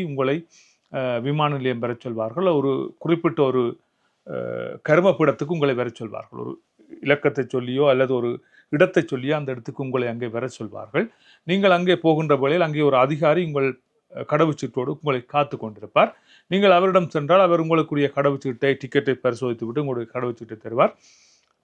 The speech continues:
பெரும்பாலும் அந்த நீங்கள் போடுகின்ற டிக்கெட் அரபு நாடுகளை சார்ந்ததாகத்தான் இருக்கும். உதாரணமாக துபாயாக இருக்கலாம்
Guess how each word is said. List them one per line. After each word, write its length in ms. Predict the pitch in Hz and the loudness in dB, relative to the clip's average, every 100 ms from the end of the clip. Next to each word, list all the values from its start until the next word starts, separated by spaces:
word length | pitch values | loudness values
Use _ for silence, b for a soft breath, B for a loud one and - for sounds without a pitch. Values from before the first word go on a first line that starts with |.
| - | 2
பெரும்பாலும் 520 | 202 262 226 190 226 | 4 6 4 4 2
அந்த 240 | - 156 160 131 123 - _ _ _ - | -2 2 4 4 2 -6 _ _ _ -10
நீங்கள் 360 | 143 165 165 160 | -2 0 0 4
போடுகின்ற 420 | 190 220 202 175 - | 4 4 2 -2 -2
டிக்கெட் 380 | 202 - 262 - - | -4 -2 -4 -4 0
அரபு 340 | 139 214 247 | 2 2 2
நாடுகளை 420 | 214 170 156 151 | 0 0 0 -2
சார்ந்ததாகத்தான் 680 | 143 135 131 127 117 110 131 | 0 -2 0 -4 -4 -8 -10
இருக்கும். 300 | 117 113 - _ _ _ _ | -10 -12 -16 _ _ _ _
உதாரணமாக 560 | 135 131 127 123 117 110 160 202 _ _ - | 2 2 2 -2 -6 -4 -6 -8 _ _ -6
துபாயாக 540 | 135 151 147 143 131 | 0 4 4 4 2
இருக்கலாம் 500 | 120 113 107 113 139 | -2 -6 -6 -10 -10